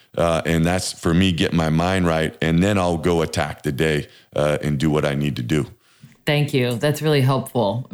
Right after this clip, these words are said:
Speaker 2: for us to think about how we can incorporate some of those daily habits to give ourselves time to just be present and to fuel our bodies and our minds for what's ahead of us for that day. Back to your book, We Rise Together, the Pizza Day series.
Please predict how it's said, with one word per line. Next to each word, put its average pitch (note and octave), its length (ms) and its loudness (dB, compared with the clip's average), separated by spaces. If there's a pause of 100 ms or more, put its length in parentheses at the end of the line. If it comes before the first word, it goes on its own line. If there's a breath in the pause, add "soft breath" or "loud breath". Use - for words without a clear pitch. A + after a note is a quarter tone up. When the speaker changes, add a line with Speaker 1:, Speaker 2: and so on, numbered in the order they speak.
Speaker 2:
for A#2+ 140 -2
us A#2+ 180 0
to B2+ 80 -2
think A#2+ 200 0
about A#2 280 0
how B2+ 180 2
we A#2+ 100 0
can A#2+ 180 -2
incorporate A#2+ 580 0
some C3+ 160 2
of A#2 140 0
those C3 280 2
daily B2 320 0
habits B2 680 -2 (260 loud breath)
to C#3+ 80 -2
give C3+ 180 2
ourselves C3+ 640 0
time B2+ 460 2
to B2 120 -6
just A2+ 360 -2
be B2+ 200 4
present A#2+ 640 0
and A#2 160 -2
to A#2 240 0
fuel C3+ 560 0
our A2 160 -2
bodies A2+ 600 -2
and G#2 140 -2
our G#2 100 -2
minds G#2+ 460 0
for G#2 320 -2
what's G#2+ 440 -2
ahead B2 240 2
of A2 80 0
us G#2 180 -2
for A#2+ 140 -4
that A2 240 0
day. G#2+ 420 -2
Back F3+ 240 -2
to A#3 80 0
your G#3+ 120 2
book, B2+ 360 -2
We C#3+ 180 2
Rise C#3+ 360 0
Together, B2+ 680 0 (260)
the C3 80 0
Pizza D#3+ 260 0
Day A#2+ 200 2
series. B2 520 0